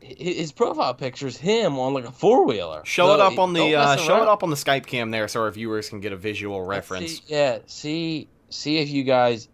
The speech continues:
Speaker 1: if, oh, no.
Speaker 2: Oh,
Speaker 1: it's
Speaker 2: your
Speaker 1: blurry.
Speaker 2: background's all blurry 'cause you got them beautiful
Speaker 1: Ah,
Speaker 2: screen
Speaker 1: no,
Speaker 2: effects.
Speaker 1: it's not blurry, but it's just
Speaker 2: I
Speaker 1: looks
Speaker 2: can
Speaker 1: like you
Speaker 2: kind
Speaker 1: can
Speaker 2: of make
Speaker 1: sorta
Speaker 2: it
Speaker 1: see
Speaker 2: out.
Speaker 1: it.
Speaker 2: Looks
Speaker 1: Kinda
Speaker 2: like
Speaker 1: make
Speaker 2: him
Speaker 1: it
Speaker 2: and
Speaker 1: out.
Speaker 2: one
Speaker 1: He's
Speaker 2: other
Speaker 1: sitting there on
Speaker 2: person.
Speaker 1: the four-wheeler.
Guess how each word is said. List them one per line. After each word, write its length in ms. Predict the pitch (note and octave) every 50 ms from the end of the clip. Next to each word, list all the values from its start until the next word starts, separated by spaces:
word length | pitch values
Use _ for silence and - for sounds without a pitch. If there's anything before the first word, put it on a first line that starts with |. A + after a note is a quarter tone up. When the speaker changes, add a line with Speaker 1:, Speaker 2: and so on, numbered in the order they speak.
| _
Speaker 1:
if, 260 | - B2 C#3 C3+ B2 -
oh, 260 | A2 A2+ B2 C3+ B2 A#2+
no. 220 | A2 A2+ A2+ A#2+ G#2+
Speaker 2:
Oh, 140 | G#2 G#2+ A2+
Speaker 1:
it's 80 | A2+ G2
Speaker 2:
your 80 | G#2
Speaker 1:
blurry. 180 | G2 A#2 A#2+ B2
Speaker 2:
background's 320 | A2 A2 A#2 A#2 A2+ A2
all 140 | A2+ A2 A2
blurry 300 | G#2 A2+ A2+ A2 A2 A2 A2
'cause 140 | - A2+ G2
you 40 | A2
got 180 | A2 A2 G#2+ -
them 180 | A2+ G#2+ G#2 B1+ F#2+ C#3+ D3+ D#3+ - -
beautiful 360 | A#2+ B2 B2 A#2+ - A2+ A2
Speaker 1:
Ah, 120 | - A#2+ A2+
Speaker 2:
screen 260 | B2+ B2 B2 B2+ B2+
Speaker 1:
no, 520 | C3+ C#3+ C#3+ C#3+ D3 C#3+ C#3+ C#3+ C#3+ C3+ C3
Speaker 2:
effects. 180 | B2+ A#2+ - _
Speaker 1:
it's 140 | - A#2+ C3
not 220 | D#3 D3+ C#3+ B2+ G#2+
blurry, 360 | C3+ C#3 D3 D3 C#3+ C#3 C3+
but 180 | C3 C3 C3 C3
it's 180 | C3 C3 C3
just 320 | - C3 B2 A2+ - - _ _ _ _ _ _ _ _ _ _ _ _
Speaker 2:
I 120 | - F3+ G3
Speaker 1:
looks 80 | F#3
Speaker 2:
can 60 | - F3+
Speaker 1:
like 80 | D3 -
you 80 | D#3
Speaker 2:
kind 180 | C#3+ C#3 C#3 C3
Speaker 1:
can 80 | C#3
Speaker 2:
of 60 | C3+ B2+
make 100 | A#2+ A#2+
Speaker 1:
sorta 160 | C#3+ C#3 A#2
Speaker 2:
it 40 | G#2+
Speaker 1:
see 40 | A2
Speaker 2:
out. 240 | G#2+ G#2+ G#2+ G#2+ G#2+
Speaker 1:
it. 120 | - - _ _ _ _ _ _ _ _
Speaker 2:
Looks 160 | - D#3+ D3+ D3
Speaker 1:
Kinda 40 |
Speaker 2:
like 100 | D#3+ C#3+
Speaker 1:
make 80 | B2+ B2
Speaker 2:
him 140 | D#3 D#3 D#3
Speaker 1:
it 20 | D3
Speaker 2:
and 60 | -
Speaker 1:
out. 60 | -
Speaker 2:
one 100 | C#3 C#3
Speaker 1:
He's 60 | C3+ C3
Speaker 2:
other 80 | B2 A#2+
Speaker 1:
sitting 160 | - D#3+ C3
there 80 | C3+ C3
on 60 | B2+
Speaker 2:
person. 120 | A#2+ A#2
Speaker 1:
the 60 | A2 G#2+
four-wheeler. 680 | B2 B2 A#2+ A#2 A2+ A2 A2 G#2 G#2 G#2 G2+ G#2